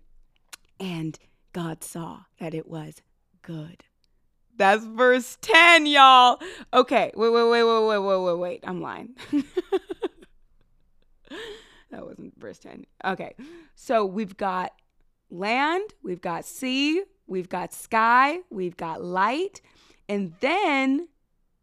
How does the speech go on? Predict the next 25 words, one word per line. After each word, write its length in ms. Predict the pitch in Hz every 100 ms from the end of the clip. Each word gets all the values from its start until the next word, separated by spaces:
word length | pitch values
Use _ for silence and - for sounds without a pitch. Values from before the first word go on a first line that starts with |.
| _ _ _ _ _ _ _ _ _
on 280 | 196 190 170
day 320 | 165 214 202 196 _ -
four, 600 | 330 381 277 254 240 - _ _ _ _ _ _ _ _ _
he's 280 | - 202 -
like, 280 | 185 170 - _ _ _
"Hmm, 320 | 226 196 165 - - _ _ -
we 140 | 311
need 160 | 466 466
a 40 |
little 140 | 277 190
sparkle 600 | - - - 160 202 -
in 100 | -
our 160 | -
lives. 580 | - 98 101 - - - _ _ _ _
How 160 | - 427
about 220 | 480 480 -
a 80 | -
few 240 | - 247
stars? 1080 | - - - 269 381 - - - - - - _ - _ -
And 100 | 165
a 40 |
couple 240 | 165 - 160
over 100 | 156
here." 440 | - 302 139 135 - _ _ -
"Ooh, 480 | 294 214 156 -